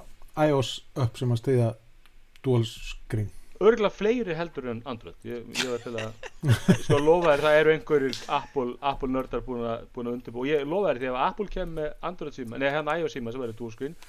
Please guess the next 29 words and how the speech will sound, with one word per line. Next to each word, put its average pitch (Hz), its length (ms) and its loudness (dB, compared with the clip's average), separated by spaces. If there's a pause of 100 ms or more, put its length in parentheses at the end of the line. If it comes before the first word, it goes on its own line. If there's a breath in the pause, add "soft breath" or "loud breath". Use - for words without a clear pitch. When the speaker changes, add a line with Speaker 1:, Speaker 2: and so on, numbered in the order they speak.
(100)
Speaker 2:
þá - 140 -14
myndu 127 180 -4 (160)
öll 135 160 -2 (240)
öppin 104 220 -8
styðja 92 180 -10
á 95 60 -12
hverju 101 180 -12
degi, - 300 -6
fyrsta 90 240 -10
degi. - 340 -10 (400 soft breath)
En 135 160 2
allan 165 240 4
að 143 80 0
næstum 196 240 0
því 196 80 -4
komið, 131 320 -2
þú 147 140 -8
þekkir 170 320 -4
þetta, 117 160 -2
þú 127 100 -2
ert - 140 -8
að - 80 -12
staðfesta 165 400 -4
networkið 151 340 -6
þitt 143 320 -8
og, 131 440 -14 (360 soft breath)
ok, 110 240 -10
flott. 101 240 -6
Indo, 160 380 -4